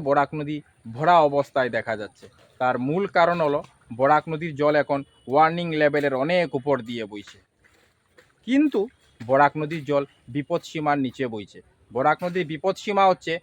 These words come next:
উনিশ দশমিক তিরাশি সেন্টিমিটার, আর আজকে বিকাল চারটার সময় বরাক নদীর জলের স্তর উনিশ দশমিক চার সেন্টিমিটার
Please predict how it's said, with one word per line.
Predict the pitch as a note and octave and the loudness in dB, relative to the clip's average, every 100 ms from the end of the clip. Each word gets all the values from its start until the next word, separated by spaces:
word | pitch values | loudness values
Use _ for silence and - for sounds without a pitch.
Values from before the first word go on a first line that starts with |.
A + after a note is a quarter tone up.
| _ _ | _ _
উনিশ | G3 A3 A3 A#3 A3+ D#3 | -6 -2 2 2 2 0
দশমিক | F3 F3 E3+ - | -4 -2 -6 -6
তিরাশি | F#3 F#3 F#3 F3+ | 2 4 4 0
সেন্টিমিটার, | D3+ C3 B2 A2 G2+ F#2 - _ _ | -4 -4 -4 -8 -8 -10 -12 _ _
আর | A#2+ | -2
আজকে | B2+ C3 - F3+ E3+ - _ | 0 -2 -6 -6 -6 -8 _
বিকাল | C3 C#3 D#3 | -8 0 0
চারটার | D#3 D#3 - E3+ - | 2 -2 0 -4 -2
সময় | D#3+ C#3+ | -4 -2
বরাক | C3 C3+ | 0 0
নদীর | D3+ C#3+ C#3+ | -2 -6 -6
জলের | B2+ C3 C#3 | -2 0 0
স্তর | - C3 B2 _ - | -2 -6 -6 _ -10
উনিশ | D3+ D3+ D#3+ C3+ | -6 -4 -6 -6
দশমিক | C3+ C#3 C3 - | -6 -6 -8 -2
চার | D3 D3 - | 2 2 0
সেন্টিমিটার | A#2 G2+ G2+ F#2+ F2+ | -8 -8 -12 -12 -14